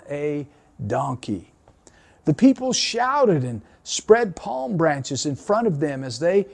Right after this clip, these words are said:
remembered Zechariah's prophecy when he said this,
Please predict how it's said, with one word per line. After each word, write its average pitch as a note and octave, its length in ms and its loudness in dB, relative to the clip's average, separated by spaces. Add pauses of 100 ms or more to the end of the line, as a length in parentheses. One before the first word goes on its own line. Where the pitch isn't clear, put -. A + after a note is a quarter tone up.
(200)
remembered F#3 640 4
Zechariah's F3+ 920 -8 (120)
prophecy D3+ 760 -2 (340)
when - 140 0
he F#3 180 4
said E3+ 380 4
this, E3 460 -4